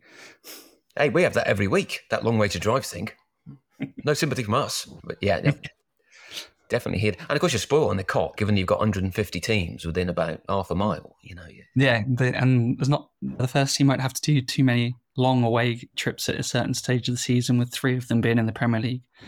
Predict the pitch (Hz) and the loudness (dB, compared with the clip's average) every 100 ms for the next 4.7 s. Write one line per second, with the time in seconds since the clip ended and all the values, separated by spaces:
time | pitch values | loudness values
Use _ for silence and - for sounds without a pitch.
0 | - 98 - - 113 113 - 127 131 - | -16 -16 -12 -6 -4 -4 -4 -4 -6 -6
1 | 123 123 123 - _ _ - 123 127 131 | -6 -6 -8 -10 _ _ -8 0 2 2
2 | 185 - - _ - - - - - 113 | 0 -6 -10 _ -20 -20 -20 -18 -8 -6
3 | 175 - _ - 107 - 92 104 - - | -8 -12 _ -6 -6 -2 -2 -2 -6 -10
4 | - - 117 117 - 117 - | -12 -20 -18 -12 -10 -10 -12